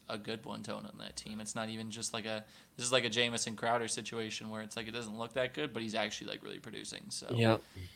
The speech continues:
Speaker 1: it's not flashy,
Speaker 2: I mean,
Speaker 1: but he's getting it done.
Speaker 2: You saying that about Kittle just makes me think our old adage in the preseason of you can't, you can't lose a league,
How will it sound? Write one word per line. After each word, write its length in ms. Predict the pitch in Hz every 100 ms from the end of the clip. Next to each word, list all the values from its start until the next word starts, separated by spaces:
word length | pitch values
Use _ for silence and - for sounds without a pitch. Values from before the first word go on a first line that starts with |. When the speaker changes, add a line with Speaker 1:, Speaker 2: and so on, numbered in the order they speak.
| -
Speaker 1:
it's 80 | -
not 160 | 131 -
flashy, 280 | 127 131
Speaker 2:
I 20 | 135
mean, 160 | 120
Speaker 1:
but 80 | 101
he's 160 | 113 -
getting 180 | 120 110
it 40 |
done. 380 | 104 113 113 107 - - - - -
Speaker 2:
You 220 | 117 156
saying 300 | - 127 127
that 200 | 139 135
about 300 | 123 117 98
Kittle 360 | - 110 110 127
just 280 | 113 104 113
makes 300 | 110 92 113
me 140 | 101
think 400 | - 117 107 92
our 160 | 101 104
old 240 | 110 110
adage 420 | 92 101 110 104
in 100 | 107
the 100 | 101
preseason 680 | - 104 101 - 117 110 117
of 120 | 95
you 80 | 101
can't, 340 | - 110 107 - -
you 160 | 110 117
can't 240 | 131 92
lose 360 | 95 107 123 156
a 80 |
league, 540 | 147 156 175 175 151